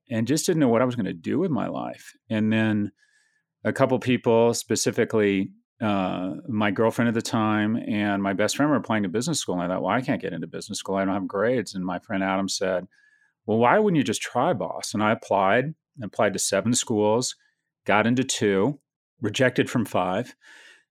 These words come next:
Uh, but that's all you need. You just need one yes. Uh, so saying yes and putting yourself out there and getting one yes is the key. And also just a recognition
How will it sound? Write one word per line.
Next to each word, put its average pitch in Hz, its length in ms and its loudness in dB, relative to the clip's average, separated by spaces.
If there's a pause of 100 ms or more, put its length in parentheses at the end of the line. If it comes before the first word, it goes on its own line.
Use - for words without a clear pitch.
(180)
Uh, 110 320 0
but 123 240 2
that's 135 260 6
all 139 140 6
you 135 100 6
need. 131 240 2
You 104 60 -2
just 110 220 -2
need 120 160 2 (140)
one 117 300 2
yes. 113 640 -2 (220)
Uh, 110 220 0
so 120 280 2
saying 180 440 2
yes 110 360 2
and 104 120 -4
putting 117 180 0
yourself 107 340 0
out 104 220 2
there 107 100 2
and 101 160 -2
getting 104 320 -2
one 104 240 -2
yes 113 480 -2 (520)
is 107 160 -2
the 107 100 0
key. 92 600 -2 (720)
And 143 160 4
also 220 280 4
just - 240 -2
a 170 60 2
recognition 123 1040 2